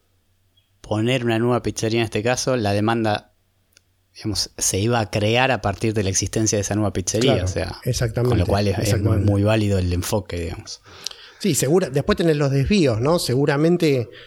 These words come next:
Speaker 2: alguna persona que no co-, no solía comprar pizza podría llegar a comprarle a él porque la tiene más cerca, porque le gusta
Speaker 1: Sin dudas.
Speaker 2: la pizza que fabrica, eso puede pasar.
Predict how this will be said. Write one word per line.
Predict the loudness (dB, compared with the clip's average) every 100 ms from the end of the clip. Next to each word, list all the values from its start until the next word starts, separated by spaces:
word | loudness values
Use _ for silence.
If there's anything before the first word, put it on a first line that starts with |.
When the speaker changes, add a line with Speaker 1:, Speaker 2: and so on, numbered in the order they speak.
| -20 _ _ -4
Speaker 2:
alguna | 0 2 4 4 2
persona | 0 2 2 4 2
que | 0 0 0 -2 -6 -8
no | -2 2 0
co-, | 0 -2
no | 0 0
solía | 2 2 2 2
comprar | 0 0 0 0
pizza | 0 0 2 4 2 -2 -6
podría | 0 2 4 2
llegar | 2 0 2
a |
comprarle | 0 0 0 2
a | 4
él | 4 2
porque | -2 -4 -2
la | -2
tiene | 0 0
más | 0
cerca, | 2 2 2 -2
porque | -2 -4 0
le | 2
gusta | 2 0 0 0 0
Speaker 1:
Sin | 0 0
dudas. | 2 2
Speaker 2:
la |
pizza | 0 -2 -2
que | 0
fabrica, | 2 2 2 2
eso | 2 0 0
puede | -2
pasar. | 0 2 2 2